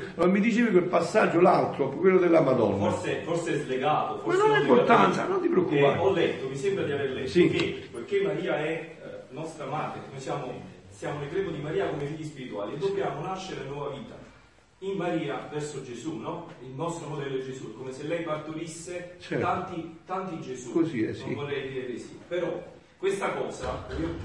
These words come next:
Speaker 2: mi sembra di aver letto che se noi non siamo predisposti, se non agiamo come Maria vuole, in Maria noi, eh, non
Speaker 1: Eh,
Speaker 2: nasciamo
Speaker 1: certo.
Speaker 2: nuova vita e quindi sono degli aborti spirituali.
Speaker 1: Eh, certo.
Speaker 2: Allora, fra questo aborto, tra virgolette, spirituale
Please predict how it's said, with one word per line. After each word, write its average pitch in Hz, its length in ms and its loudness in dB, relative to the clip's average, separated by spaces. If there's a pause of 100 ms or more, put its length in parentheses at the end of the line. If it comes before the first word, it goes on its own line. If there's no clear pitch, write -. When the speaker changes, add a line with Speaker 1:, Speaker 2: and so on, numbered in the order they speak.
(100)
Speaker 2:
mi 123 180 -10
sembra 185 300 -2
di 151 40 -4
aver - 180 0
letto - 280 -4
che - 240 -12
se 220 360 -4
noi 202 160 2
non 190 140 -4
siamo - 280 -4
predisposti, - 640 -6
se 127 120 -8
non 139 160 -6 (100)
agiamo 135 540 -6 (220)
come 165 160 -4
Maria 151 340 0
vuole, - 300 -2 (120)
in 214 60 -6
Maria 190 420 0
noi, 190 460 -4 (300)
eh, 139 280 -4 (180)
non 202 240 -4
Speaker 1:
Eh, - 20 2
Speaker 2:
nasciamo 156 400 2
Speaker 1:
certo. - 160 -4
Speaker 2:
nuova 135 200 -4
vita 180 480 -6 (120)
e 247 140 -12
quindi 208 240 -8
sono 170 220 -6
degli 160 180 -2
aborti 165 400 0
spirituali. 127 500 -6
Speaker 1:
Eh, - 40 -4
certo. - 260 -8
Speaker 2:
Allora, 170 260 -2
fra 147 160 -8
questo 208 440 -4
aborto, 147 480 -6
tra 127 100 -10
virgolette, 131 440 -10
spirituale - 520 -12